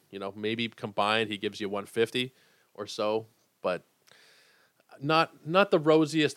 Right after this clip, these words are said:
outlook for Correa going back to Minnesota, not as far as I see it anyway. But let's move on. Let's talk about the next piece of news.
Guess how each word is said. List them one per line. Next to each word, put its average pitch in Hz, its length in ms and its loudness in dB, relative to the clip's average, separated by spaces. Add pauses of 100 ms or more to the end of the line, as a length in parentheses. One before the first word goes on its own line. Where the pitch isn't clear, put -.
outlook 127 400 -2
for 117 140 -6
Correa 113 400 0
going 107 240 -6
back 107 260 0
to 110 80 -14
Minnesota, 98 560 -10
not 127 180 -2
as 135 140 -6
far 131 220 0
as 104 120 -2
I 98 180 -6
see - 200 -12
it 80 140 -16
anyway. 87 340 -20
But 107 80 -12
let's 151 180 0
move 160 160 -4
on. 131 260 0
Let's 123 160 -6
talk 127 180 2
about 131 100 -4
the 117 80 -4
next 113 180 -4
piece 117 180 -8
of 110 60 -14
news. 104 440 -10